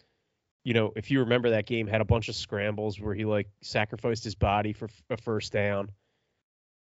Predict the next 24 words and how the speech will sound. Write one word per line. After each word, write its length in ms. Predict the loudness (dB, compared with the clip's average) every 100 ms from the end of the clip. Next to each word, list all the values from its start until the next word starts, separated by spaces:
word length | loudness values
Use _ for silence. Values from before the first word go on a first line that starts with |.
| _ 0
And, 180 | 2 4
like, 240 | 4 2 -4 _
in 160 | 2 4
that 220 | 4 4
same, 600 | -4 0 2 4 2 -2 0
on 180 | 2 4
those 220 | 2 0
same 400 | -2 -2 0 -2
types 320 | -2 -2 -2
of 100 | -4
plays, 420 | 0 2 2 0
he, 160 | -2 -4
he 180 | 0 2
had 160 | 2
guys 380 | 4 2 2 0
running 260 | -2 -2 0
wide 300 | 0 2 6
open. 360 | 6 6 0 -2 _ _ _ _ _ _ 0
And 80 | 0
it's 180 | 0 0
less 300 | 0 0 -2
for 160 | -2
me, 180 | 0 0
like, 240 | 0 -2